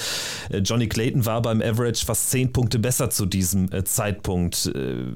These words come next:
im Nachhinein würdest du sagen, schon so eine, so eine entscheidende Phase auch, wo er es einfach verpasst hat, vielleicht auch aus dem guten Scoring dann doch noch mehr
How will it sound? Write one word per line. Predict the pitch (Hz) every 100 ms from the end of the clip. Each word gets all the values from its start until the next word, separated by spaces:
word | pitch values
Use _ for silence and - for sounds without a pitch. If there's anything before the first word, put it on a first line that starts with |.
| 67
im | 87 110
Nachhinein | 107 123 151 135 131 117
würdest | 123 127 -
du |
sagen, | 113 107 127 139 139 135
schon | 123 131 127 147 143
so | 131 127
eine, | 131 131 123
so | 123
eine | 123 120
entscheidende | 92 120 - 120 139 151 147
Phase | 135 131 127 143 143
auch, | 127 139 92
wo | 120 123
er |
es | 120
einfach | 120 120 113
verpasst | 113 - 135 - -
hat, | 175 -
vielleicht | - - - 127 120 131
auch | 123 117
aus | 117 123 135
dem | - 120 120 120
guten | 113 120 131
Scoring | - 131 120 131 127
dann | 107 113
doch | 110 110
noch | - 123 -
mehr | 110 117 120